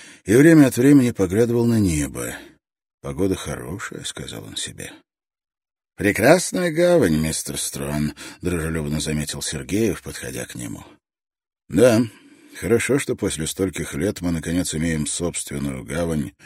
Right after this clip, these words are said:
и свои воды». Строн с появлением князя насторожился, но внешне оставался таким же спокойным. Гонконг станет подлинной жемчужиной в королевской короне.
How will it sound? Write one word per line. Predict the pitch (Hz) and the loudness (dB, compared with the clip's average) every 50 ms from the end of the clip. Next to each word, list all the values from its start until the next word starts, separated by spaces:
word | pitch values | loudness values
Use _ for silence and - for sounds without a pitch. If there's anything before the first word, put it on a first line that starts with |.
| - - - - _ | -20 -20 -20 -20 _
и | - 73 85 | -6 -6 -4
свои | 82 - - 80 82 80 76 71 | -4 -4 -4 -2 -2 -2 -2 -2
воды». | 64 60 60 - - - - - _ _ _ _ _ _ _ _ _ _ _ - | -4 -6 -10 -10 -12 -14 -16 -16 _ _ _ _ _ _ _ _ _ _ _ -12
Строн | - - - - 190 190 175 160 147 | -10 -4 2 4 4 6 6 6 4
с | 143 - | 4 2
появлением | - 123 120 123 135 143 135 131 120 113 104 | 2 2 4 6 6 4 4 4 4 2 0
князя | 98 - 113 127 127 123 110 104 | 0 0 -2 0 0 0 -2 -2
насторожился, | 104 104 101 - - - 107 107 110 120 160 160 127 - - 76 71 71 _ _ _ _ _ _ _ _ - | -2 -2 -2 -4 -6 -6 -4 -4 -4 -4 -4 -4 -4 -6 -6 -8 -8 -10 _ _ _ _ _ _ _ _ -4
но | - 98 120 | 0 2 4
внешне | 123 139 160 175 156 147 151 143 | 6 6 4 4 2 2 0 0
оставался | 127 - - 123 117 120 120 113 - 113 | 0 0 -2 0 0 0 0 -2 -4 -6
таким | 92 107 98 - - 87 85 | -6 -8 -8 -6 -6 -6 -6
же | 85 85 | -6 -8
спокойным. | 82 - - 90 - - - - - - - - - - - - _ _ _ _ _ _ _ _ _ _ _ | -10 -10 -10 -12 -14 -14 -16 -16 -16 -16 -16 -18 -18 -18 -20 -20 _ _ _ _ _ _ _ _ _ _ _
Гонконг | - 69 82 95 95 92 - 95 107 113 107 | -6 0 2 2 2 2 2 2 2 2 0
станет | - - - 104 98 101 95 - | 0 -2 0 0 2 0 0 -2
подлинной | - 95 104 110 101 107 107 104 101 98 | 0 2 2 2 2 2 2 2 2 2
жемчужиной | 85 76 87 85 78 - - 80 90 95 85 85 82 80 78 69 | 2 0 -2 -2 -4 -4 -4 -2 -2 -2 -2 -2 -2 -2 -2 -4
в | - - | -6 -8
королевской | - 71 67 65 64 67 69 65 - - - - | -10 -10 -8 -8 -8 -8 -8 -8 -8 -10 -12 -12
короне. | - - - 64 64 64 60 - - - | -12 -10 -10 -8 -8 -10 -10 -10 -12 -14